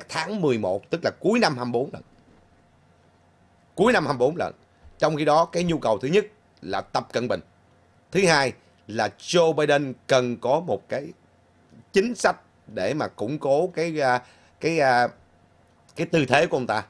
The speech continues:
Những cái, những cái áp lực này, những cái, à, à, những cái yếu tố này, nó có thể dẫn tới là Đài Loan có thể bị tấn công, à, từ đây cho tới năm hai nghìn không trăm hai mươi bốn. Tức là trước cuộc bầu cử Hoa Kỳ luôn nha. Rồi tiếp tục, à,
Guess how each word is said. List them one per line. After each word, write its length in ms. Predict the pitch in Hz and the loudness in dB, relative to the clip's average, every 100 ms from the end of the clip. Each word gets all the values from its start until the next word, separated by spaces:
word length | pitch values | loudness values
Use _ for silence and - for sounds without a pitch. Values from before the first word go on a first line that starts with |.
| _ _ _ _ _ | _ _ _ _ _
Những 220 | 113 120 | -2 -2
cái, 160 | 160 185 135 - | 2 2 0 -8
những 280 | 117 107 139 | -6 -6 -2
cái 120 | 165 | -2
áp 240 | - 175 143 | -2 -4 -2
lực 180 | 107 | -4
này, 180 | 101 95 | -2 -6
những 200 | 98 98 | -6 -8
cái, 200 | 143 160 | -6 0
à, 220 | 131 120 117 - _ - | 2 0 -2 -12 _ -4
à, 480 | 92 104 104 101 104 | 2 2 2 2 0
những 220 | 107 113 | -2 -6
cái 80 | 147 | -4
yếu 120 | 175 | 0
tố 200 | 170 180 | 4 2
này, 200 | 117 90 - _ _ | 0 -6 -10 _ _
nó 200 | 131 151 | -2 0
có 160 | 170 175 | 0 -2
thể 100 | 120 | -2
dẫn 280 | 120 95 127 | -4 -6 -4
tới 320 | 117 135 - _ | 0 0 -2 _
là 200 | 87 104 | -8 -4
Đài 160 | 98 | -2
Loan 220 | 95 107 113 | -2 -6 -6
có 80 | |
thể 120 | - 104 | -8 -8
bị 120 | 95 | -8
tấn 200 | 95 147 | -8 -6
công, 260 | 107 107 98 _ _ _ - | -6 -6 -14 _ _ _ -4
à, 180 | 131 107 | -2 -2
từ 340 | - 113 117 | -4 -4 -2
đây 160 | 120 127 | -2 -2
cho 120 | 120 | -4
tới 120 | 127 | -6
năm 160 | 131 113 | -8 -8
hai 120 | 107 | -8
nghìn 140 | 92 | -8
không 120 | 85 95 | -10 -10
trăm 100 | 98 | -8
hai 80 | |
mươi 60 | 92 | -6
bốn. 140 | 92 - _ _ _ | -8 -8 _ _ _
Tức 100 | - - | -4 -2
là 60 | 101 - | -2 0
trước 160 | 220 - | -2 -2
cuộc 140 | - | -8
bầu 140 | 101 | -6
cử 140 | 92 92 | -6 -8
Hoa 140 | 120 | -10
Kỳ 160 | - 80 | -8 -8
luôn 180 | 78 - _ _ | -8 -12 _ _
nha. 260 | 117 110 90 _ _ _ _ _ _ _ _ - | -4 -4 -4 _ _ _ _ _ _ _ _ -2
Rồi 280 | 160 196 | 4 4
tiếp 140 | 185 220 | 2 2
tục, 300 | 214 185 - - | 2 2 0 -2
à, 420 | 135 143 139 | 4 4 2